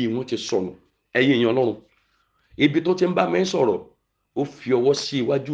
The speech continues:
mi bí ìgbà tí èèyàn fọwọ́ bọ́ ọ̀yàn lójú. Ó wá ní kí n wò ó. Ó mú mi rí àwọn áńgẹ́lì solution, pé lára àwọn áńgẹ́lì tí ń bẹ ní ọ̀run,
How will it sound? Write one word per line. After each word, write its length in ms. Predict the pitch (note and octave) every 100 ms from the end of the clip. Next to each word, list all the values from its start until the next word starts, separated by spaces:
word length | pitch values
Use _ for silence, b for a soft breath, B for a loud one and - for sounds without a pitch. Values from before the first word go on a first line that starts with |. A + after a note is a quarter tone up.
| G#2+
mi 100 | F#2+
bí 100 | G2
ìgbà 160 | C#3 G2
tí 100 | -
èèyàn 200 | C3+ G#2
fọwọ́ 200 | G#2 A2 C3
bọ́ 120 | C3+
ọ̀yàn 220 | B2+ F#2+ E2+
lójú. 220 | F#2+ C#3+ - _ _ _ _ _ _ _ _ _ _
Ó 20 | F#2+
wá 100 | B2+
ní 100 | B2+
kí 120 | B2+
n 80 | G#2+
wò 100 | F#2 F2
ó. 100 | - - _ _ _ _
Ó 60 | -
mú 120 | C3 C3+
mi 140 | B2+
rí 80 | B2+
àwọn 220 | D3 G2+ G2
áńgẹ́lì 380 | A#2+ A#2+ B2 A2+
solution, 340 | A2 A2+ G#2
pé 100 | - A2
lára 400 | E3 A3 G3 F3+
àwọn 180 | C#3 C#3+
áńgẹ́lì 360 | F#3+ F#3+ G#3 D#3+
tí 100 | -
ń 60 | C#3
bẹ 100 | B2 B2+
ní 140 | D3
ọ̀run, 300 | D#3 G2 G2